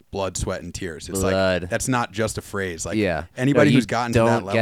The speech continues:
Speaker 2: get to that level without being in the hospital a few times.
Speaker 1: Yeah, exactly. And then for somebody to just stroll into that role
Speaker 2: Yeah.
Speaker 1: and take up some of that, that shine, it's not like a jealousy thing. It's just a simple, like,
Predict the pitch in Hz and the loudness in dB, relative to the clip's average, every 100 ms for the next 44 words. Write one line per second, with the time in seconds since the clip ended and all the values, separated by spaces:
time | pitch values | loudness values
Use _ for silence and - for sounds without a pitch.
0 | 131 123 113 104 101 101 95 95 92 92 | 2 2 2 0 0 -2 0 -2 0 0
1 | 92 90 87 85 - _ - 92 87 87 | 0 0 0 -2 -8 _ -8 -6 -4 -4
2 | 82 82 80 - 78 71 - 76 69 53 | -6 -6 -6 -6 -6 -6 -8 -10 -8 -10
3 | 55 - 101 110 85 - _ - 95 98 | -12 -14 -4 -2 -2 -8 _ -14 -6 -2
4 | 92 - 92 98 98 95 98 98 95 95 | -2 -4 -6 -6 -6 -6 -4 -6 -6 -8
5 | 92 - - 101 101 101 95 92 82 92 | -8 -8 -4 -2 -2 -4 -4 -6 -6 -4
6 | 95 92 - - 107 90 101 120 107 101 | -4 -6 -10 -8 -6 -4 -4 -4 -4 -6
7 | 113 107 104 101 _ - 104 92 - 92 | -4 -4 -4 -4 _ -8 -6 -4 -6 -4
8 | 117 156 _ _ _ _ 135 143 151 151 | -4 -4 _ _ _ _ -8 -2 -2 0
9 | 131 98 - 101 160 - 95 98 95 - | 0 -2 -6 0 0 0 -6 -6 -6 -6
10 | 110 107 - 107 107 95 92 | -6 -6 -4 -2 -2 -2 -6